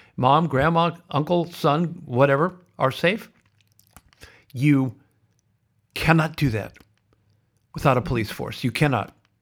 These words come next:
It, uh, th-, th-, you're living in fantasy land. Do you think bad people are just suddenly go, "Oh, there's no police.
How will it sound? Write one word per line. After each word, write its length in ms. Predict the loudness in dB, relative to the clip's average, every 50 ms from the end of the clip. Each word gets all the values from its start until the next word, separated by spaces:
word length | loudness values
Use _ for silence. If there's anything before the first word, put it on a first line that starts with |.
| _ _ _ _
It, 140 | -4 0 2
uh, 80 | 2 2
th-, 480 | 0 -4 -6 -8 -10 -8 -8 -8 -4 -2
th-, 240 | -2 -2 -2 -2 -2
you're 160 | 0 2 4
living 240 | 4 4 4 2 2
in 100 | 0 0
fantasy 520 | 0 -2 -2 -2 -2 -6 -8 -6 -6 -8
land. 320 | -8 -8 -10 -10 -12 -16 -18 _ _ -20 _ _ _ -20 _ _ -6
Do 80 | -2 -2
you 40 | 2
think 240 | 2 2 0 2
bad 300 | 2 2 4 4 2 0
people 280 | 0 0 0 2 2 2
are 80 | 2 2
just 200 | 0 -2 -4 -2
suddenly 200 | 0 0 2 4
go, 160 | 2 2 2 2
"Oh, 160 | 0 0 0
there's 200 | -2 -2 -4 -4
no 120 | -4 -4
police. 440 | -4 -6 -6 -6 -6 -6 -8 -8 -6